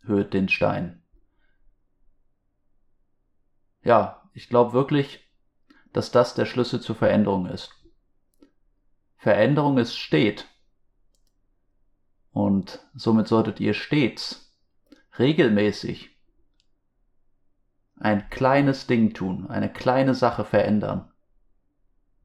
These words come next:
an eurem Tagesablauf, an euren Gewohnheiten, an eurer Denkweise,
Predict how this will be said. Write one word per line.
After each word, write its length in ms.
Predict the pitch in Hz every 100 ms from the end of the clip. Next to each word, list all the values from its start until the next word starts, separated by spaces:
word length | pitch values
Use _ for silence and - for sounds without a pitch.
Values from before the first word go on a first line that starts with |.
| _ -
an 140 | 107
eurem 280 | 101 107 104
Tagesablauf, 880 | 110 101 107 - - 95 95 - - _ _ _
an 180 | - 110
euren 300 | 110 107 110
Gewohnheiten, 880 | 107 104 107 117 104 95 - 95 - _ _ _ _ _ _ _ _ _
an 160 | - 104
eurer 280 | - 101 98
Denkweise, 840 | 110 135 110 98 104 - - -